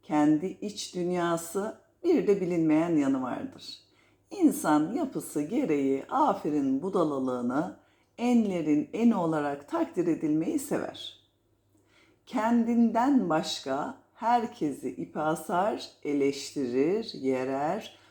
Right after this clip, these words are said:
olaylar üzerinden toplumda ahkam keserken insanların üzerinde, "Aa, çok düzgün insan."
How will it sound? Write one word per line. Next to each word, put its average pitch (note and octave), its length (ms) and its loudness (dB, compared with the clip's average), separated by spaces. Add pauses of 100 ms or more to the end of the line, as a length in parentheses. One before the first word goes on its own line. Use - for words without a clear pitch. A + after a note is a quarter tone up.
(220)
olaylar D3+ 720 2
üzerinden C3+ 880 -2 (100)
toplumda C3 840 -4
ahkam C4 440 -4
keserken G#3 880 -4 (840)
insanların E3+ 800 0
üzerinde, C#3+ 800 2 (420)
"Aa, C#3+ 380 -2 (580)
çok - 360 -4
düzgün D3 420 2
insan." C#3+ 520 0